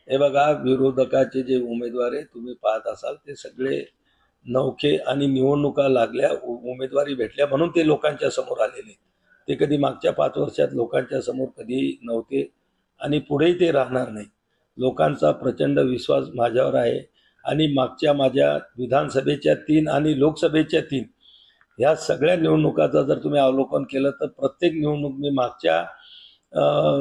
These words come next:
निवडणुकीत मिळालेल्या मतापेक्षा जास्तीचं मताधिक्य घेऊन मी त्या ठिकाणी विजयी झालेलो आहे. आणि ही सुद्धा लोकसभा दोन हजार चोवीसची निवडणूक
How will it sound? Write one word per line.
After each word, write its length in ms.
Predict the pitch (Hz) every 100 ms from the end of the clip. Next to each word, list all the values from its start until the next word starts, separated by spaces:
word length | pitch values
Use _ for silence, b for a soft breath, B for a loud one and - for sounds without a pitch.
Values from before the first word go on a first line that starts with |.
| 135
निवडणुकीत 760 | 135 135 151 151 147 170 151
मिळालेल्या 520 | 139 139 139 143 143 143
मतापेक्षा 640 | 135 - 147 143 - 147
जास्तीचं 640 | 139 127 127 - 175 175
मताधिक्य 560 | 151 143 156 131 123 147
घेऊन 220 | 120 139
मी 120 | 135
त्या 180 | 139 120
ठिकाणी 360 | 123 120 123 131
विजयी 320 | 123 117 120
झालेलो 340 | 101 113 110
आहे. 120 | 95 - b b b -
आणि 220 | 151 147
ही 260 | 104 170
सुद्धा 460 | 175 160 139 156 - - _ _ _ _ -
लोकसभा 480 | 139 147 - 139 156
दोन 260 | 135 147
हजार 260 | 135 139 139
चोवीसची 640 | - 139 135 131 - 143 123
निवडणूक 560 | 120 151 156 139 -